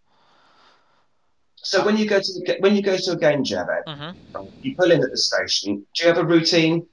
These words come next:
Speaker 1: I mean, I know you've got this famous love of bagels, but I mean, what do you
Speaker 2: My
Speaker 1: do when you get
Speaker 2: routine?
Speaker 1: to the s-, do you have a
Speaker 2: Um,
Speaker 1: routine?
Speaker 2: it varies 'cause it's, it's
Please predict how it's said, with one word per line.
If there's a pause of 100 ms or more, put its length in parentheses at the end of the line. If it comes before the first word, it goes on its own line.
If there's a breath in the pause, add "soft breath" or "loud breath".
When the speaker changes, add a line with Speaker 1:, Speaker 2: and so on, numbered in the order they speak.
(120)
Speaker 1:
I
mean,
I
know
you've
got
this (340)
famous
love
of
bagels, (200)
but
I
mean,
what
do
you
Speaker 2:
My
Speaker 1:
do
when
you
get
Speaker 2:
routine?
Speaker 1:
to
the
s-, (640 soft breath)
do
you
have
a
Speaker 2:
Um,
Speaker 1:
routine? (280)
Speaker 2:
it
varies
'cause
it's,
it's